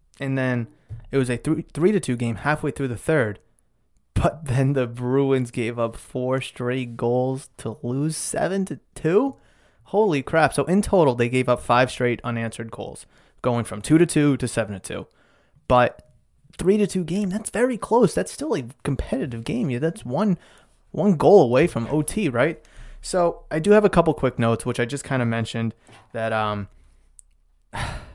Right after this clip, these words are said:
I do like what I see from the team. And, you know, every team is gonna have a stinker of a night. Every team is gonna go through a, a gull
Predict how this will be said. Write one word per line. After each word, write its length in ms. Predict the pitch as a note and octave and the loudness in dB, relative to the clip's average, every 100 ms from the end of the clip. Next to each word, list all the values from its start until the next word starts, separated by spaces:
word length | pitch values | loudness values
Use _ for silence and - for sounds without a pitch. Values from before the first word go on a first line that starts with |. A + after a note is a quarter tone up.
| - - _ _ _ _ _ _ - - | -20 -20 _ _ _ _ _ _ -20 -10
I 240 | - C#3+ E3+ | -6 2 2
do 200 | E3 A#3 | 4 4
like 240 | G#3+ G#3 | 8 8
what 120 | F3+ D#3+ | 6 4
I 80 | |
see 280 | C#3 - F#3 | 2 0 0
from 220 | E3 C3+ | 0 -2
the 80 | B2 | -4
team. 400 | G#2+ - D3 G#2+ A#2 | -4 -2 -2 -2 -6
And, 340 | C3 B2+ A#2+ - | -4 -4 -6 -8
you 100 | C#3+ | -4
know, 220 | C3 B2+ _ _ _ _ - | -2 -4 _ _ _ _ -4
every 260 | D#3 E3+ | -2 0
team 300 | G3 - D3+ | -2 2 2
is 100 | C3+ | 2
gonna 200 | B2 B2+ | 0 -2
have 300 | G#2+ A#2 A#2 | -2 -2 -2
a 100 | A2+ | -2
stinker 460 | A#2 - C3 A#2 A2+ | -8 -6 -4 -2 -4
of 200 | A2 A2 | -4 -6
a 40 | |
night. 340 | G#2+ G#2+ A2+ A2+ | -6 -4 -6 -6
Every 220 | B2+ C3+ | -6 -6
team 220 | C#3 D3 | -4 -2
is 80 | C3 | -2
gonna 180 | A#2 A2+ | -2 -4
go 140 | A2 | -6
through 340 | G#2+ - A2+ A2+ | -6 -6 -6 -4
a, 320 | A#2 A2 A2+ _ _ _ _ _ | -2 -2 -6 _ _ _ _ _
a 180 | B2 A#2+ - _ | -8 -8 -10 _
gull 500 | - A2+ A2 A#2 C#3+ | 4 4 4 0 -4